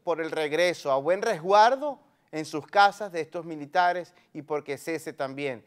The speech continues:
este clima de tensión en esas comunidades apartadas en el estado Apure. Un gran abrazo a la distancia,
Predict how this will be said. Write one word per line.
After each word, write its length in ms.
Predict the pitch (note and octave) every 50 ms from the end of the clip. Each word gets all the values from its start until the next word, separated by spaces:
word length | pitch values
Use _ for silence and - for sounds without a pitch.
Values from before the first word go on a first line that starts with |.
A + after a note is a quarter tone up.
| _ _ _
este 280 | - B2+ - - D3 -
clima 300 | - C#3 C#3 C#3 C#3 C#3
de 100 | C3+ C3
tensión 520 | - A#2+ A2+ A2+ - D3 C#3 B2 A2 F#2+ _ _ _ _ _ _ _
en 160 | - C#3 C3+ C3
esas 200 | A#2 - C#3 -
comunidades 460 | - C#3 C3+ C3 B2+ A#2+ B2 A#2 -
apartadas 520 | C3 B2+ B2 A#2 - B2 A2+ A2+ A2+ -
en 100 | C3 A#2
el 60 | A2
estado 200 | G#2+ - G#2 G2+
Apure. 240 | G2+ G2 - G#2+ G#2+
Un 60 | A2+
gran 160 | C3 D#3+ E3 E3
abrazo 260 | D#3+ D#3+ D#3+ - E3
a 20 |
la 60 | D#3
distancia, 480 | C#3 C3 - C#3 B2+ - - G#2+ G2+